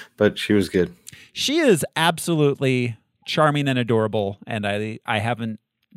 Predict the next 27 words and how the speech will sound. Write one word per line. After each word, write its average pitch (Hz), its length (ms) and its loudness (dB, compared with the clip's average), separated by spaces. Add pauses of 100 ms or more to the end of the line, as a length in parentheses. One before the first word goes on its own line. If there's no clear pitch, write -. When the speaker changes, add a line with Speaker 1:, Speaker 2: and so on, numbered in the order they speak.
Speaker 2:
disliked 127 520 -2
her 127 280 0
in 101 220 -6
anything 107 360 -4
I've 98 140 -4
ever 98 220 -6
seen, 95 260 -8
even 110 240 -2
when 110 120 -2
the 110 60 -2
movie 104 240 -4
itself 92 360 -8
isn't 92 260 -12
good. 92 260 -14 (1040)
So, 110 380 2
um, 107 400 -2 (240)
I 127 140 4
don't 92 80 0
know. 92 160 -10
That's 123 400 -8
my 117 100 2
personal 107 480 -4 (240)
<laughs> - 60 -20 (760)
Speaker 1:
Mm-hmm. 123 360 0
Speaker 2:
opinion 127 440 0
on 107 160 0
her. 107 140 -4